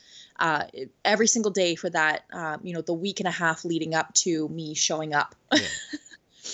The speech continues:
Speaker 1: And I walked out of there with a couple of great things. Like, I got a hyperextension, um, I got a, a dip, um, a,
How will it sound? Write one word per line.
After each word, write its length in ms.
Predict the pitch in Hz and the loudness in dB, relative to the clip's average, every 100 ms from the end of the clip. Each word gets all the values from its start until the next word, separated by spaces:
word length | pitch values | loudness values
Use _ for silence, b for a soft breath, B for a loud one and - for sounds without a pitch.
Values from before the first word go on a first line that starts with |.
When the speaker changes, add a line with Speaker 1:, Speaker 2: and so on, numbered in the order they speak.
| B B - | B B 0
Speaker 1:
And 120 | 214 | 4
I 80 | 226 | 6
walked 360 | 262 302 320 240 | 6 6 4 2
out 120 | 240 | 2
of 60 | |
there 260 | 240 214 208 | 2 4 4
with 160 | 202 226 | 4 -2
a 40 | |
couple 320 | - 294 339 | -6 -4 -2
of 80 | 320 | -4
great 280 | 208 202 - | 2 2 2
things. 340 | - 180 220 | -2 0 0
Like, 140 | 220 208 | -2 -2
I 40 | |
got 160 | 202 185 | 0 2
a 40 | |
hyperextension, 1080 | 185 190 185 185 180 - 180 175 190 175 175 175 B B B B | 2 0 0 -2 -2 -2 -2 -2 -2 -2 -4 -8 B B B B
um, 260 | 180 170 - | 2 2 0
I 80 | |
got 220 | 180 180 175 | 2 4 8
a, 220 | 170 165 | 6 6
a 100 | 185 | 2
dip, 340 | 170 180 - - _ _ | 2 2 2 -4 _ _
um, 640 | 185 170 160 160 156 160 160 _ - _ - | -4 -2 0 -2 -4 -8 -12 _ -8 _ 0
a, 140 | 185 | 0